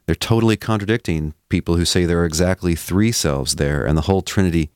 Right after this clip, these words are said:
isn't a self. And there's my friend and co-blogger, Mister Chad McIntosh, who's a P H D student in philosophy, and he suggested that there are two senses that can be given to the term person,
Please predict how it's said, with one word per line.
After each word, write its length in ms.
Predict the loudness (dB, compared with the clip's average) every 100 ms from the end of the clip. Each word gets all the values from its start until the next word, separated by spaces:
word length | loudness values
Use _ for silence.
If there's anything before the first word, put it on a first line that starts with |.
| 0
isn't 420 | 2 2 0 0
a 80 | -6
self. 600 | -4 -2 -2 -6 -12 -16 _ _ _ _ _ _
And 100 | 0
there's 140 | 2 2
my 200 | 0 0
friend 540 | 0 0 2 2 -2 -2
and 160 | -2
co-blogger, 800 | 2 0 2 0 0 -2 -2 -4 -2
Mister 180 | 0 0
Chad 380 | 2 2 2 0
McIntosh, 840 | 0 -2 -2 -4 -4 -2 -2 -4 -2
who's 180 | 0 0
a 60 |
P 200 | 0 2
H 180 | 2 0
D 160 | 0 0
student 400 | 0 0 0 0
in 140 | -2
philosophy, 840 | 0 0 0 -2 -4 -8 -6 -6
and 160 | -4 -2
he 160 | 0 0
suggested 640 | 0 0 0 0 -2 -2
that 380 | -2 -2 -4 -12 -2
there 240 | 0 2
are 100 | -2 -4
two 240 | 0 2 2
senses 500 | 2 2 2 0 0
that 180 | -2 0
can 180 | 0
be 100 | 0
given 340 | 0 0 0 -2
to 120 | -2
the 140 | -4 -4
term 320 | -2 -2 -4
person, 640 | -4 -2 -2 0 2 0